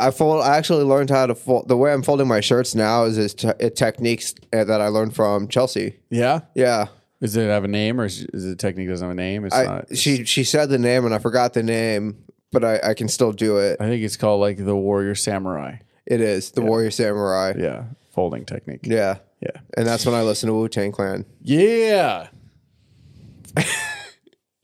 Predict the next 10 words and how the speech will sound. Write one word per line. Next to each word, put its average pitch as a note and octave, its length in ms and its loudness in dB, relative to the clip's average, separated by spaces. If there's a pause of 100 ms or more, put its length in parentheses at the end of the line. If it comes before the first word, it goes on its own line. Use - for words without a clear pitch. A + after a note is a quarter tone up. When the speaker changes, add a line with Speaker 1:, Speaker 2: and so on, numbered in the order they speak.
(200)
Speaker 2:
I, A2 400 0
I G2+ 40 -2
believe, G2 300 -4
I'm, G#2 220 -4
I'm, F#2+ 320 -6
I'm G2 140 -4
sorry, F2+ 260 -2
I - 20 -4
got F2+ 120 -2
excited E2 480 -4